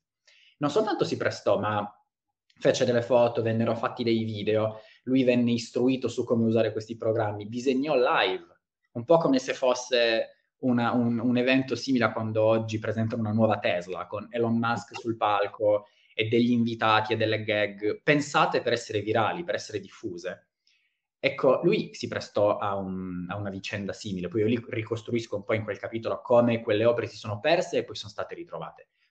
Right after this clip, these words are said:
Però lì si, si può dire proprio che Andy Warhol non si, non faceva dei passi indietro, e-, era assolutamente attivo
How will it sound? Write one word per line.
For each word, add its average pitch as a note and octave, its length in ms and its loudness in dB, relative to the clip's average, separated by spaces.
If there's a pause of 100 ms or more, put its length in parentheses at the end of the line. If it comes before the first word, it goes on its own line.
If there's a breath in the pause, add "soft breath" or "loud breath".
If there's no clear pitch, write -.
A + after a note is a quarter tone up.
Però E3 400 4 (480)
lì B2+ 460 -2
si, - 260 -10
si B2 160 -6
può B2 120 2
dire A#2+ 240 2
proprio C#3 300 -2
che G2+ 280 2
Andy G#2+ 280 -4
Warhol A#2 480 4
non A#2 260 2
si, G#2+ 380 -6
non A2+ 160 -2
faceva A#2+ 340 2
dei G#2 140 0
passi G#2+ 240 -6
indietro, G#2+ 400 -2
e-, A#2+ 140 -4
era C3+ 260 2
assolutamente D3 880 2
attivo B2+ 960 0